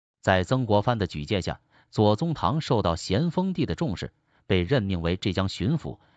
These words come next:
用四年时间从太平军手中将浙江多地夺回。有这样一位战功赫赫、能力出众的将军主动请缨，清政府也就批准了他的上书，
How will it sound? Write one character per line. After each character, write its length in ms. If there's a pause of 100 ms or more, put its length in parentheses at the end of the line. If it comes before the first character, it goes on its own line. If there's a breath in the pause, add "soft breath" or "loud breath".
用 180
四 260
年 200
时 180
间 320
从 220
太 280
平 240
军 180
手 260
中 200 (120)
将 220
浙 160
江 200
多 280
地 140
夺 240
回。 180 (540)
有 240
这 120
样 180
一 80
位 140
战 240
功 160
赫 200
赫、 200 (320)
能 220
力 120
出 240
众 160
的 100
将 280
军 200
主 260
动 180
请 240
缨， 180 (380)
清 240
政 220
府 280
也 160
就 140
批 280
准 180
了 80
他 120
的 80
上 240
书， 200